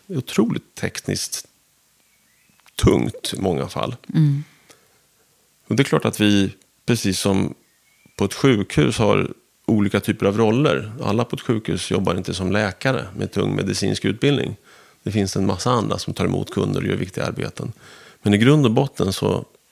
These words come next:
Speaker 1: är det mycket teknik hos oss. Och att få fler tjejer till att söka tekniska utbildningar är såklart grundlösningen
Speaker 2: Mm.
Speaker 1: till, till det problemet. Men för oss handlar det ju om att både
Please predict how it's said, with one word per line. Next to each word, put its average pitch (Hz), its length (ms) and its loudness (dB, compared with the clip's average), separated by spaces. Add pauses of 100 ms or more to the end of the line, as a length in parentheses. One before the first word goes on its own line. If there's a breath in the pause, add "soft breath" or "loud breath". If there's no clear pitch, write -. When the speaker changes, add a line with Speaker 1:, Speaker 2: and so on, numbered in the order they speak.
(220)
Speaker 1:
är 113 120 0
det 120 60 4
mycket 104 280 0
teknik - 380 -2
hos - 200 -12
oss. - 260 -8 (2500 soft breath)
Och 110 120 0
att 113 100 0
få 156 320 4 (540)
fler 147 420 2
tjejer 60 600 -2 (120)
till 98 140 -6
att 90 100 -4
söka 92 380 -4
tekniska - 500 -4
utbildningar 123 560 2
är 98 60 -2
såklart - 600 -4 (840)
grundlösningen 110 960 4
Speaker 2:
Mm. 101 100 4
Speaker 1:
till, 101 260 2 (300 loud breath)
till - 180 -2
det 98 100 2
problemet. 104 580 0
Men 107 120 4
för 135 120 0
oss 180 220 4
handlar 101 300 0
det 98 60 0
ju 98 100 2
om 90 140 2
att - 220 -6
både 127 560 2